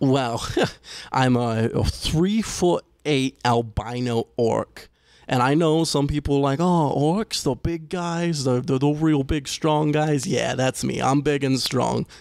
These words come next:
I'm just, y-, I'm fun-sized. I'm in a small package, you know. You get a lot from just all this, you know. I, I'd, I'd probably be too much for you if I was, like, six foot like all them other orcs.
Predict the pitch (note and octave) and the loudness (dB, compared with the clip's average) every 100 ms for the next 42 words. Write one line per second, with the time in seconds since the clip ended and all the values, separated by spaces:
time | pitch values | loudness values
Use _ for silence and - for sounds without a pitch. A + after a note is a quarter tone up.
0 | - A2+ A2+ A2 - - - _ _ _ | -6 -2 0 0 -2 -6 -16 _ _ _
1 | - A2+ G#2+ B2 C3 - G3 F3 - - | -8 -6 -2 0 0 0 -2 -2 -4 -6
2 | - A#2+ D3 A3 G#3+ - G3+ G3 F3 D#3+ | -6 -2 0 2 2 2 2 2 2 0
3 | - C#3 B2+ A#2+ - - B2 A#2+ A#2+ C3 | -4 -8 -10 -12 -10 -6 -4 0 0 2
4 | E3+ E3 D3 C#3 C3 A2 - _ _ _ | 2 2 2 2 2 2 -2 _ _ _
5 | _ - - A3 A3+ A#2 - - - A2+ | _ -10 -2 -2 0 -2 -4 -8 -2 -2
6 | G2+ A2 F#2 - B2+ A#2 A2 - _ _ | 0 -2 -2 -2 -4 -4 -6 -8 _ _
7 | _ - A#2+ D2 A#2+ G#2+ - - - C3 | _ -4 -2 0 -2 -4 -10 -10 -4 -2
8 | C3+ D#3 D3 C#3+ C3 - C#3 C3 B2 - | 0 -2 -2 -2 -4 0 2 2 0 0
9 | - A#2+ A2 A#2 A2+ - - A#2 A#2+ C#3 | 0 0 0 -2 -2 -4 -2 -2 -2 -2
10 | A#2 - - C#3+ - - - - - - | -2 -4 -4 -4 -4 -4 -4 -4 -4 -2
11 | C2 C2 B1+ A#1 B1+ - - - | -2 -2 -2 -2 -2 -2 -4 -6